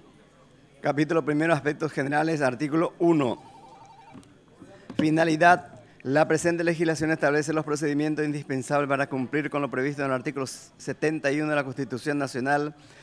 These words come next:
que establece la necesidad de incorporar a más de un régimen de sanción penal por la producción, el tráfico ilícito de las sustancias estupefacientes y demás drogas peligrosas, el consumo ilícito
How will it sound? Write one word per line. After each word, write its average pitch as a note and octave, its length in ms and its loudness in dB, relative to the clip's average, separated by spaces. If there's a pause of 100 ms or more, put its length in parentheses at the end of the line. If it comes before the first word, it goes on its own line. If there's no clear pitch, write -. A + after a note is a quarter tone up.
(200)
que D3 100 0
establece D#3 520 2
la D#3+ 100 2
necesidad D3 520 2
de E3 40 4
incorporar D3 600 2
a D3 60 2
más D3 180 0
de D3 80 0
un C#3 120 -2
régimen D3 340 -2
de C#3 100 -4
sanción C3 420 -4
penal C#3+ 440 -2 (500)
por D#3 160 4
la D#3+ 160 4
producción, D#3 760 0
el C3 180 -4
tráfico D3+ 360 0
ilícito C#3+ 400 -2
de C#3+ 60 4
las C3+ 160 0
sustancias D3 480 -2
estupefacientes C#3+ 960 -2 (400)
y C#3 80 -2
demás C#3+ 300 0
drogas D3 260 0
peligrosas, C3 800 -2 (100)
el G2 140 -6
consumo D3 420 -4
ilícito C#3+ 680 -2